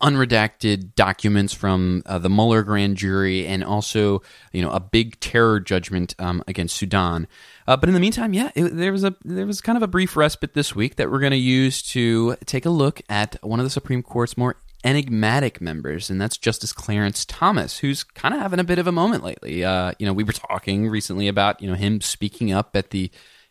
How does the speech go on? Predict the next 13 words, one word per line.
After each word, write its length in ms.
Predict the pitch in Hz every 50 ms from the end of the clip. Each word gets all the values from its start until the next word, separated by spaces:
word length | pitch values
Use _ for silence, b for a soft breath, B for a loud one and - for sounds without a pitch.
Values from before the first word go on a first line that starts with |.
| b b -
teleconference 840 | - - 127 127 131 127 - - 104 107 110 - - 113 113 - -
oral 240 | - 104 107 104 98
arguments, 600 | 92 95 98 98 - 104 110 113 117 127 - -
but 280 | - - 147 - _ _ _ _ - 139 -
beyond 340 | - 131 131 131 185 240 262
that, 120 | 302 254
he's 160 | 214 190 170 -
kind 160 | - 202 233
of 40 | 233
the 60 | 208
subject 380 | - - 156 156 147 143 -
of 180 | 135 117 113 120 B B B B B B
some 260 | - - 123 117 113